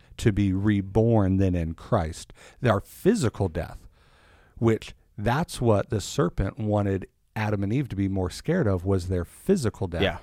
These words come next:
Speaker 1: not their spiritual death. So if we have a spiritual rebirth, why would we fear physical death whatsoever?
Speaker 2: Mm-hmm.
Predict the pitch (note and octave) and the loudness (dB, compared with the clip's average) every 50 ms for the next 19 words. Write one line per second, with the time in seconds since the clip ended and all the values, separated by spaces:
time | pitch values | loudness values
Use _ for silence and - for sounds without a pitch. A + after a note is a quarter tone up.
0 | - - - - A2+ G#2+ G#2+ G#2 - G2+ F2+ - - - - D3 D3+ C#3 B2 - | -16 -20 -12 -2 0 0 0 0 -2 -4 -6 -6 -10 -4 -2 0 2 2 0 -2
1 | - - E2+ E2 E2+ - - - - - - - - _ _ _ - - - - | -6 -8 -8 -6 -10 -10 -10 -14 -18 -20 -20 -20 -20 _ _ _ -20 -20 -20 -20
2 | - - - - - - C3 B2 A#2 A2 - - F3 A3 G3+ E3+ D#3 A#2 G#2 F#2 | -20 -20 -20 -18 2 4 6 6 6 6 4 4 4 4 6 4 4 4 2 -2
3 | - - - - A#2+ B2+ B2+ B2 - - G#2+ F#2+ F#2+ G#2 G2+ F2+ D#2+ E2+ A#2+ D#3+ | -4 -8 -4 2 4 4 4 4 4 2 2 2 4 4 4 2 4 4 4 4
4 | G3+ C#3 F#2 - - - - - - _ _ _ _ _ _ _ _ _ _ _ | 4 4 2 -2 -6 -14 -20 -20 -20 _ _ _ _ _ _ _ _ _ _ _
5 | _ _ _ _ _ - G2 G2 A#2 C#3+ C#3 G#2+ F#2 F2+ F2 F#2+ A2+ G#2+ - - | _ _ _ _ _ -2 0 2 4 4 4 4 2 0 0 0 -2 -2 -4 -4
6 | - B2 C3+ G#2 E2+ - - A#2 A#2 F#2+ F2+ - - F2+ F2 F#2 A#2 A#2+ G2+ - | -4 -2 -2 -2 -4 -4 -4 -4 -2 -2 -6 -8 -8 -12 -4 -2 -2 -2 -2 -2
7 | - A2 - - - - F2+ E2+ F#2+ B2 C3 G2+ F#2+ - - F2 | -4 -6 -6 -6 -6 -6 -4 -2 -2 -2 -2 -4 -6 -8 -8 -8